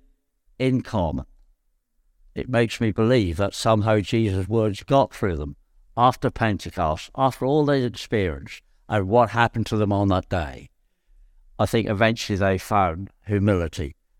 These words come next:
and humbled themselves before God. That's the blessing on that. But I did mention too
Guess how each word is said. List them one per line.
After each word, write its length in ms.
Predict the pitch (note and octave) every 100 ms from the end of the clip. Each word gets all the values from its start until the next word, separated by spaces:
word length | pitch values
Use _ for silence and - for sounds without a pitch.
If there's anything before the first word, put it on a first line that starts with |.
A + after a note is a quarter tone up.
| -
and 180 | G2 E2
humbled 340 | G2+ G2+ F2+
themselves 540 | F2 F2+ F#2 E2+ D2+
before 460 | - E2+ - D#2 D2
God. 480 | - C#2+ - A#2 - - _ _ _ _ _ _ _ _ _ _ _ _ _ _ _ _
That's 240 | A2+ A2+ -
the 100 | A2+
blessing 480 | G#2 A2 - G2+ F#2
on 240 | F2 E2
that. 300 | D2+ - - _ _ _ _ _ _ _ - - - _ -
But 140 | B2+
I 80 | D3
did 220 | F#3+ F#3+
mention 320 | F3 D#3+ B2
too 460 | - - G#2+ E2+